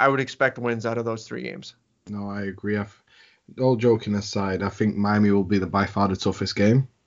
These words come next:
Speaker 2: Just a, it's amazing what Eric Spoelstra does with one all-star level player and a really good supporting cast. He makes him into a legit conference contender, in my opinion. I don't know what you think, but I feel like Miami is a legit conference contender this year, you know, for the first time in a long while.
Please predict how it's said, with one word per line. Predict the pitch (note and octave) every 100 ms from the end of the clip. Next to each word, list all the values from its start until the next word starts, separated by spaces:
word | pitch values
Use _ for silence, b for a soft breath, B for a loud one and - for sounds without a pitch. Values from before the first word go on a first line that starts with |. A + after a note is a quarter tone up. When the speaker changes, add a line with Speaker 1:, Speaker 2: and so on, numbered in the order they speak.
| _ _
Speaker 2:
Just | - G#2+
a, | G2 - -
it's | G#2 A#2+
amazing | A2+ A#2 A2+ A#2
what | G#2+ G2+
Eric | A2 -
Spoelstra | - G2 G2 G#2+
does | G#2 G#2 -
with | G2+ G2 B B B B
one | - G#2+ G#2+
all-star | G#2+ A2 - A2 G#2
level | G#2 G2+ G2
player | - G#2 G#2
and | G2+
a |
really | F2+ G2+ G2+ G#2
good | G2+
supporting | - G#2 - G#2 G2+ G#2
cast. | - A2 B2+ -
He |
makes | F#2+ G2+ -
him | G2
into | G2+ - G#2+
a |
legit | G2+ G2+ G#2+ G#2 -
conference | - G#2 G#2+ A#2 A2+
contender, | - A#2 A#2 A#2+ A#2+ B2
in |
my | A#2+ A#2+
opinion. | A#2 A2
I | A2+
don't | G2+
know |
what | G2
you | G#2 A#2
think, | - G2+ D#2+
but | G2 - B B B -
I |
feel | A#2
like | A2
Miami | G#2 G#2+ G#2
is | F#2+
a | G2+
legit | G2 - G#2+
conference | - G#2+ G#2+ B2 A2+
contender | A2 G#2 F2+ E2+
this | E2 -
year, | D2+ - - b b b b -
you | -
know, | F2
for | G#2
the | G2+
first | - G#2+ G2+ -
time | G#2+ G2 F#2+
in |
a | F#2
long | F#2 A2 G#2
while. | F2+ D#2+ D#2